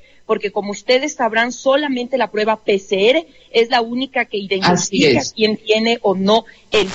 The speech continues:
Speaker 1: virus. Aquí
Speaker 2: Y a-,
Speaker 1: en Ibarra,
Speaker 2: además,
Speaker 1: lo
Speaker 2: la
Speaker 1: que se
Speaker 2: única
Speaker 1: ha
Speaker 2: prueba que nos da un cien por ciento de certeza en el resultado. Son siete y treinta de la mañana, estamos conversando con la alcaldesa de Ibarra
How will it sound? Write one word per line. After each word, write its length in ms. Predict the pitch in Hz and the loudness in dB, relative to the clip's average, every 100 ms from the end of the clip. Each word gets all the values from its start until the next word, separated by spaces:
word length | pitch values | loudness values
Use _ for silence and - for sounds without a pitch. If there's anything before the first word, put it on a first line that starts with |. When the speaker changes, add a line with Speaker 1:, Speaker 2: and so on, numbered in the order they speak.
| 220 | -4
Speaker 1:
virus. 280 | 202 - - - - - | -4 -6 -18 -20 -8 -2
Aquí 300 | 277 359 349 | 0 2 4
Speaker 2:
Y 220 | 403 427 | 4 2
a-, 100 | - | 0
Speaker 1:
en 220 | 277 262 | 0 -2
Ibarra, 300 | 247 254 262 294 | -6 -4 -2 0
Speaker 2:
además, 200 | 294 285 | 0 0
Speaker 1:
lo 100 | 220 | -2
Speaker 2:
la 100 | 254 | -2
Speaker 1:
que 60 | |
se 60 | 262 | -2
Speaker 2:
única 260 | 262 220 | -2 0
Speaker 1:
ha 100 | 240 | -2
Speaker 2:
prueba 360 | 233 240 247 262 | 0 2 2 2
que 120 | 240 | 0
nos 160 | 208 233 | 2 2
da 180 | 208 214 | 4 4
un 180 | 226 | 2
cien 360 | 226 - 220 226 | 2 0 0 0
por 160 | 196 180 | 0 0
ciento 400 | 220 214 226 214 | 2 2 4 4
de 140 | 175 | 2
certeza 760 | 165 160 160 202 220 214 196 - | 2 -2 2 2 2 0 -2 -2
en 220 | - 185 | 0 4
el 160 | 175 160 | 4 4
resultado. 800 | 165 156 160 151 226 247 214 185 | 2 2 0 0 2 2 2 0
Son 220 | 208 196 | -2 -4
siete 300 | 202 190 185 | 0 -2 0
y 80 | 190 | -2
treinta 460 | 190 196 196 202 | 0 2 4 4
de 100 | 190 | 4
la 80 | 160 | 2
mañana, 380 | 151 160 190 214 | 0 0 0 0
estamos 300 | 214 185 196 | 2 2 2
conversando 800 | - 165 156 - 180 196 196 196 - - | 2 2 2 0 2 4 4 0 -6 -8
con 200 | - 190 | 0 2
la 100 | 185 | 4
alcaldesa 800 | 175 180 175 156 180 220 254 240 | 2 0 -2 0 2 2 2 -2
de 160 | 180 175 | 0 0
Ibarra 600 | 170 190 240 262 226 | 2 2 2 0 -2